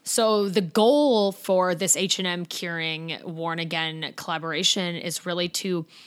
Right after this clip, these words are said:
spin those reclaimed raw materials into fabric for new clothes, which effectively creates this circular resource model for textiles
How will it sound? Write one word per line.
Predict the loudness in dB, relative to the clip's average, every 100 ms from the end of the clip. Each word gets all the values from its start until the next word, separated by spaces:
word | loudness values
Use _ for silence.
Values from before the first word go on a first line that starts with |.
| -20 -20 -6
spin | 0 2 2 0 0 2 2 2
those | 2 2 0 0 -2
reclaimed | 0 -2 -4 -4 -2 0 0
raw | 0 0 -2
materials | -2 -6 -6 -4 -4 -4
into | -8 -8 -10
fabric | -10 -4 -2 -2 -4 -6
for | -2 0
new | 0
clothes, | -2 -6 -4 -2 -2 0 -2 -2 _ -20 -20 -20 _
which | 2 2
effectively | 2 2 0 0 -2 -2
creates | -2 -4 -2 -2
this | -2 -2
circular | -2 0 0 0 -2 -2
resource | -4 -6 -6 -6 -6 -6 -4
model | -4 -4 -6
for | -8
textiles | -8 -6 -6 -6 -6 -4 -6